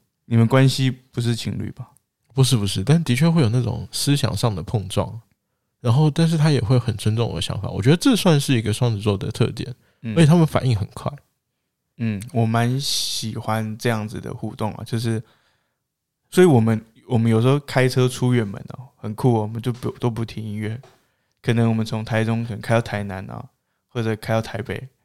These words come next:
Speaker 1: 我们都没有在听音乐，我们就一直在聊天。我们永远都一直有不同的话题，可能我们看到一个东西呢，就我开始想我的内容，然后讲给他听，然后他开始讲他的意见。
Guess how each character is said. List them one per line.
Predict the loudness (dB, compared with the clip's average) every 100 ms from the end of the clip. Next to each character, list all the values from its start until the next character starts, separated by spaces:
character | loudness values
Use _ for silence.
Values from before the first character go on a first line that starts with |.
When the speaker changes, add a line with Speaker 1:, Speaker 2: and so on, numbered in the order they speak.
| _
Speaker 1:
我 | -8
们 | -2
都 | 0
没 | 4
有 |
在 | 4
听 | 4 4
音 | 6
乐， | 4 4
我 | 2
们 | 0
就 | 0
一 | 2
直 |
在 | 4 4
聊 | 4
天。 | 4 2 0 -6 _ _ _ -6
我 | -2
们 | -2 -4 _
永 | 2 4
远 | 4 4
都 | 4 2
一 | 0
直 | 2 2
有 | 2 -4 -10 _ 0
不 | 2
同 | 2 2
的 |
话 | 4 4
题， | 2
可 | 0
能 | 0
我 |
们 | 2
看 | 2
到 | 4
一 |
个 | 4
东 | 4
西 | 2
呢， | 2 0
就 | 0 -4 -6 -20 _
我 | -6
开 | 0 2 4
始 | 2 -2
想 | -4 -2 0
我 | -2
的 | -2
内 | -2 0 0
容， | 0
然 | -2
后 |
讲 | -2 -2 -2
给 |
他 | -2 -2
听， | -4 -8 -10 _ _ _ _ _
然 | -2
后 | 0 0 -4 _ _
他 | -2
开 | 4 4
始 | 2 -2
讲 | -4
他 | 0 2
的 | 2
意 | 0
见。 | -2 -4